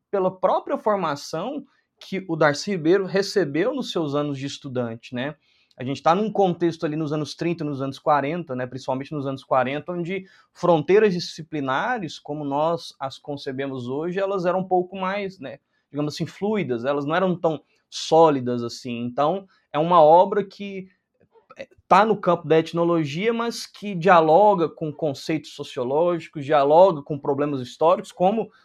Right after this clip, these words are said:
né, algumas das obras do próprio Florestan Fernandes também trazem, né? Ou seja,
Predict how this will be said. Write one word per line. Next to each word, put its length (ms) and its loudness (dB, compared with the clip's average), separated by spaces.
né, 120 -4
algumas 500 2
das 220 2
obras 260 2
do 100 -6
próprio 280 0
Florestan 400 -4
Fernandes 440 -8
também 300 -8
trazem, 500 -4
né? 120 -4
Ou 40 -6
seja, 460 -4